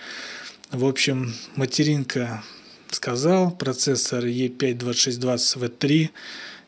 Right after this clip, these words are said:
и купил еще кулер «Снеговик», по-моему, называется, за тысячу рублей. В общем,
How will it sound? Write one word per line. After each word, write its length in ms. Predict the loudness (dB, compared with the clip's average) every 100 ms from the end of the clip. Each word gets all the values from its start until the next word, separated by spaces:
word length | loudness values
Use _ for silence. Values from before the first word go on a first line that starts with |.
| -4
и 200 | -2 -2
купил 480 | -2 -4 2 4
еще 240 | 4 2 -2 -2
кулер 420 | 2 4 4 0 -8 -16 -20 -20 -20 _ _ -6
«Снеговик», 640 | -2 0 2 4 4 2
по-моему, 420 | -4 -2 0 0
называется, 640 | -2 -2 -2 -2 -2 -4 -4
за 180 | -4 -4
тысячу 440 | -4 -4 -2 -2
рублей. 400 | -2 -2 -6 -10 -12 -10 -8 -8 -8 -12 -14 -6
В 100 | 0
общем, 460 | 0 2 0 -2